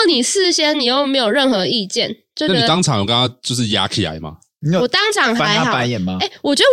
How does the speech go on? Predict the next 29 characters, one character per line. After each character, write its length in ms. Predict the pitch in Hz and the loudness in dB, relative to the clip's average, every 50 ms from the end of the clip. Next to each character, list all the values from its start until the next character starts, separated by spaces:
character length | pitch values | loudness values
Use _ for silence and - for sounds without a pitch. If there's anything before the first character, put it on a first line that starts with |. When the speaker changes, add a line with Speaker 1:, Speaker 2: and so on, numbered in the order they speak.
| 440 | 6
Speaker 1:
我 100 | 415 359 | 4 4
好 60 | 339 285 | 4 2
像 100 | 320 349 | 2 2
就 140 | 320 403 | 2 2
是 160 | 381 370 403 381 | 2 2 0 0
不 160 | 269 262 269 | 0 -2 -2
太 240 | 277 294 311 320 311 | 0 0 0 2 2
会 420 | 330 302 294 277 262 240 226 - - - | 2 2 2 2 0 -2 -4 -6 -8 -6
当 440 | - 311 302 302 302 311 311 311 320 | -2 0 0 0 0 -2 -2 -2 -2
下 380 | 302 - - 302 277 247 214 226 | -2 0 0 0 0 2 0 -2
撕 240 | - - - 240 226 | -2 -4 -6 -6 -4
破 180 | 240 269 233 | -2 -2 -2
脸 160 | 202 160 - | -2 -2 -4
的 80 | - - | -8 -10
人， 160 | - - - - - - _ _ | -10 -10 -12 -14 -16 -20 _ _
Speaker 2:
哦。 60 | - - | -6 -2
Speaker 1:
就 80 | - 427 | 0 2
是 160 | 453 466 381 | 2 2 2
我 440 | - 104 101 104 104 101 101 - 254 | 0 0 0 -2 -2 -2 -2 -2 -2
还 160 | 262 277 285 | 0 0 2
没 80 | 294 381 | 2 2
有 140 | 370 285 269 | 2 2 0
这 100 | 277 311 | 0 0
种 140 | 269 247 | 0 0
吵 220 | 262 277 233 190 185 | 0 0 -2 -2 -2
架 240 | 220 240 220 202 190 | -2 0 0 0 -2
的 0 | |
能 260 | 190 175 170 165 170 | -2 -4 -4 -6 -6
力。 240 | 185 180 - - | -6 -8 -8 -12